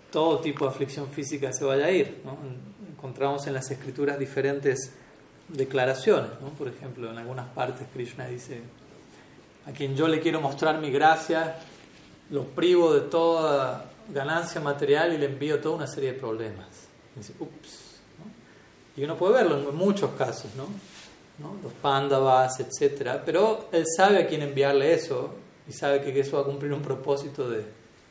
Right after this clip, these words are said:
redención y de, de ejemplo para otros. Pero en otras partes también las escrituras dice,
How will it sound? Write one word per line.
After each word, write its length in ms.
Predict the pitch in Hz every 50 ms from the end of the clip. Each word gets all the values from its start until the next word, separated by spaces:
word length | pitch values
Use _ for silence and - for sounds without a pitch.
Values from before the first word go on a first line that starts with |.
| - _ - _ -
redención 640 | 143 127 123 120 120 120 - - 170 160 160 160 147
y 40 | 131
de, 260 | 120 120 120 120 120 - - - -
de 60 | - 131
ejemplo 400 | - - 170 151 143 143 139 139
para 200 | 135 127 123 131
otros. 380 | 135 135 135 - - 135 135 - - - - - - - - - -
Pero 120 | 151 156
en 60 | 180
otras 220 | 208 208 214 202 190
partes 420 | - 220 208 202 202 - 208 -
también 280 | - 180 160 165 170 170
las 160 | 165 160 -
escrituras 500 | 151 - - 156 135 - 160 170 160 165
dice, 380 | 160 - - - 139 131 135